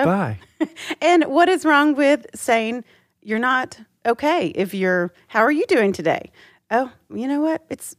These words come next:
Speaker 2: it's just been an okay day."
Speaker 1: Yeah, it's
Speaker 2: I
Speaker 1: a,
Speaker 2: mean,
Speaker 1: it's a
Speaker 2: everybody
Speaker 1: crappy
Speaker 2: says, "Oh, I'm
Speaker 1: day.
Speaker 2: good.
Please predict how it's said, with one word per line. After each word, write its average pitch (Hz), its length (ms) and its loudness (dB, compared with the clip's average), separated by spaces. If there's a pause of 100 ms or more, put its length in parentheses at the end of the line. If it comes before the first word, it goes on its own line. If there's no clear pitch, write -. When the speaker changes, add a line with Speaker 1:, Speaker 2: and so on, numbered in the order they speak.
(120)
Speaker 2:
it's 285 220 -8
just - 280 -8
been 220 140 -2
an 202 160 -2
okay 170 300 -4
day." 143 240 -2
Speaker 1:
Yeah, 139 340 4
it's - 220 -2
Speaker 2:
I - 40 0
Speaker 1:
a, - 20 2
Speaker 2:
mean, 190 80 -2
Speaker 1:
it's - 60 0
a - 40 2
Speaker 2:
everybody 214 320 2
Speaker 1:
crappy 269 180 4
Speaker 2:
says, 135 160 0
"Oh, 403 140 6
I'm 427 140 6
Speaker 1:
day. - 20 -8 (100)
Speaker 2:
good. 320 280 4